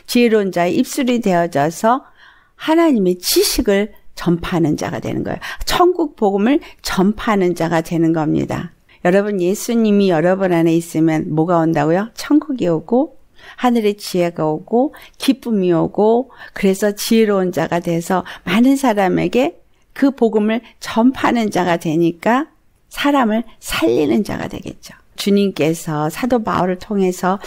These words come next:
우리에게 주신 말씀이 마음을 누가 주장하게 하라고 하세요? 그리스도의 평강이.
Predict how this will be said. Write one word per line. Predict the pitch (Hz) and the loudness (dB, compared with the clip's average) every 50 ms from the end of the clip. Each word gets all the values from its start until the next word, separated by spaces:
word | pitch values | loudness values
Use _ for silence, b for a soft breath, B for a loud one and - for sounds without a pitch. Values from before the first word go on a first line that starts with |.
| B B B B | B B B B
우리에게 | 180 170 180 175 170 175 165 165 | 0 2 2 2 2 0 0 -2
주신 | - - 202 196 - - 196 175 | -2 -6 -6 -4 -4 -4 -4 -2
말씀이 | 156 127 135 175 180 - - - 156 165 185 214 226 208 165 151 165 - _ - - _ _ _ - _ _ _ - | -2 0 -2 -2 -2 -4 -6 -2 0 2 2 2 2 2 0 0 -4 -10 _ -20 -20 _ _ _ -20 _ _ _ -10
마음을 | - - - 143 156 175 165 156 160 175 180 160 - - - - | -6 -4 -2 0 0 0 2 2 2 2 2 0 -2 -8 -12 -12
누가 | 170 175 180 185 226 233 233 | -6 -6 0 0 2 0 0
주장하게 | 233 - 208 196 190 180 180 175 160 151 156 - 151 165 175 - b b b b b | -2 -8 -10 -4 -2 0 0 0 0 -2 -2 -4 -4 -4 -4 -6 b b b b b
하라고 | b - - - - 208 180 - 156 | b -8 -6 -4 -2 -2 -2 -2 -6
하세요? | 160 170 170 - - 165 170 180 185 - _ _ _ _ _ - | -6 -6 -8 -8 -10 -10 -10 -12 -16 -20 _ _ _ _ _ -12
그리스도의 | - - 202 247 247 247 - 196 175 175 175 | -2 2 2 2 2 2 0 -2 -2 -2 -2
평강이. | - - 262 262 277 - - - - 170 - - | -6 -6 -2 -2 -2 -2 -4 -8 -8 -10 -12 -14